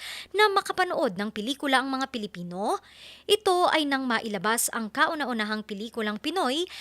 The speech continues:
sa direksyon ni Jose Nepomuceno na pinamagatang Dalagang Bukid. Ang Dalagang Bukid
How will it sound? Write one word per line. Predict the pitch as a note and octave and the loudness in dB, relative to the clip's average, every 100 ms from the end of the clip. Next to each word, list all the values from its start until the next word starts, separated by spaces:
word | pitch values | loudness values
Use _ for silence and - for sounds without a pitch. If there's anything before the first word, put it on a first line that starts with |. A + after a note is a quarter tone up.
| - | -2
sa | - | 2
direksyon | G#4 F#4+ F4+ - B3+ | 2 2 0 0 0
ni | G#3+ | 0
Jose | G3+ A3+ | 0 0
Nepomuceno | G#3 G3+ F#3 F3+ - G#3+ A#3+ C4+ - - - | -2 -6 -6 -4 -2 0 0 -2 -4 -18 -10
na | G#3+ G3+ G#3+ | -2 0 0
pinamagatang | - A#3+ A#3+ A#3+ B3+ D4 A#3 B3+ | 0 -2 0 0 0 0 0 2
Dalagang | E4 D4+ F#3 A3 B3 | 2 2 0 -4 -4
Bukid. | B3+ C4+ F4 C#4 E3+ - - - | -4 -4 -2 -2 -4 -14 -20 -12
Ang | G3+ | -10
Dalagang | F#3 F3 F3+ F#3 F#3+ | -6 -4 -4 -4 -6
Bukid | F#3+ A3+ D#4+ D#4 F3+ | -4 -2 0 0 0